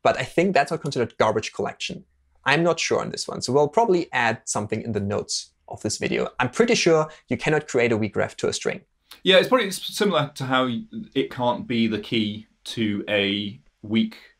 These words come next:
Speaker 2: map or a weak
Speaker 1: Yeah.
Speaker 2: set, um, because you can recreate them again. So it's, the same goes for, like, numbers and symbols and, like,
Speaker 1: Yeah.
Speaker 2: null, null and undefined, that kind of thing.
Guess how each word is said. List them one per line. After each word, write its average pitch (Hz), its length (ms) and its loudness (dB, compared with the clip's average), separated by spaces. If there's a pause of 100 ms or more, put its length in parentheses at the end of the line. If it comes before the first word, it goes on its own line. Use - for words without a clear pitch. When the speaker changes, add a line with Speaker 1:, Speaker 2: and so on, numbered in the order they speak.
Speaker 2:
map 104 360 -2
or 101 160 -6
a 98 40 -2
weak 104 140 0
Speaker 1:
Yeah. 110 100 6
Speaker 2:
set, - 380 -4 (340)
um, 98 640 2
because 110 320 -2
you 110 80 2
can 113 120 -6
recreate 107 360 0
them 98 120 -4
again. 82 300 -6
So - 140 -4
it's, - 160 -2
the 110 160 -10
same 110 260 0
goes 107 180 0
for, 110 80 -2
like, 98 140 0
numbers 101 360 -2
and 95 100 -2
symbols 95 640 -6 (360)
and, 95 420 -2 (180)
like, - 260 -4
Speaker 1:
Yeah. 117 160 2
Speaker 2:
null, 95 240 -2
null 101 240 0
and 95 80 -4
undefined, - 460 -8
that - 120 -4
kind 90 140 -12
of - 60 -14
thing. - 200 -14